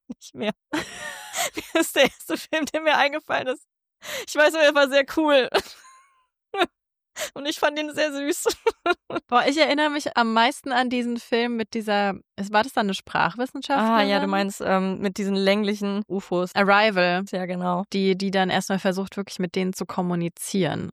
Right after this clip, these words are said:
Speaker 2: und, ähm, alle davon abhalten will, dass sie die einfach nur abschießen oder keine Ahnung was. Ja, aber es ist wirklich schwierig. Ich meine, klar, m-,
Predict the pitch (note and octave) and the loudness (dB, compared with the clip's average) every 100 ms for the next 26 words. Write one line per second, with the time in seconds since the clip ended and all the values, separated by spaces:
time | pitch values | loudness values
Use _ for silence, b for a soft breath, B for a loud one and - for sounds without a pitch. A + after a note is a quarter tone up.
0 | - E3 D#3+ - - E3 D#3 E3 E3 - | -6 -6 -4 -6 -4 -4 -4 -4 -4 0
1 | F#3 - F#3+ - E3+ G3 G3+ E3+ G3 F3+ | 2 4 2 2 0 2 4 4 2 -2
2 | F3 F3+ E3+ E3 F3+ E3 E3 _ F#3 - | 0 2 0 -2 -4 -4 -6 _ -6 -4
3 | E3+ E3 D#3 - F3+ - - - F3 E3 | -4 -6 -6 -4 -4 -6 -16 -10 -10 -10
4 | E3 E3 D#3 - E3 E3 E3 D#3 - B | -10 -8 -8 -8 -8 -8 -8 -10 -10 B
5 | B B B B A3+ C#4+ A#3 B3 A#3+ B3 | B B B B 2 4 6 4 2 -2
6 | B3 - G#3+ - - G#4+ B3+ G3+ G#3+ G#3+ | -4 -4 -8 -6 -4 -2 -2 -2 -2 0
7 | G#3 G#3+ - - B3 D3+ - A2+ | 0 -4 -6 2 2 2 -4 -14